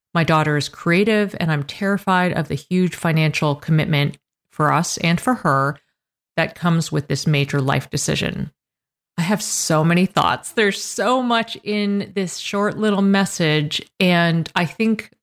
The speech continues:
I'm gonna address it all in the reality check framings that I have and want to share today. So before I do that, I do want to say that there are a few college-related episodes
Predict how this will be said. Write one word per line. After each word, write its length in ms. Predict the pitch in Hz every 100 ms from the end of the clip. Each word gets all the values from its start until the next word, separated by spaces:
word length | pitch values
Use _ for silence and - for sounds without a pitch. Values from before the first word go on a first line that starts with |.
| -
I'm 140 | 175
gonna 240 | 175 175 170
address 340 | - 160 151
it 100 | 165
all 460 | - 160 160 147 147
in 400 | - 160 156 151
the 140 | 143 147
reality 500 | 147 147 147 143 139
check 420 | - 143 143 - _ -
framings 520 | 175 160 160 151 151
that 120 | 160 143
I 80 |
have 500 | 139 - 156 147 147 143
and 200 | 160 151
want 220 | 139 143
to 80 | 143
share 320 | - 139 139
today. 560 | - 143 - - - - _ _ _ _ -
So 120 | -
before 300 | 214 208 254
I 20 | 254
do 200 | 226 240
that, 260 | 214 180
I 60 | 180
do 500 | 160 - 220 220 220
want 280 | 196 190 180
to 80 | 180
say 280 | - 180 175
that 220 | 170 165
there 180 | 170 -
are 460 | 175 175 196 214
a 80 | -
few 280 | - 175 165
college-related 960 | 165 - 165 160 165 170 151 151 147 -
episodes 720 | 160 165 - 156 151 151 -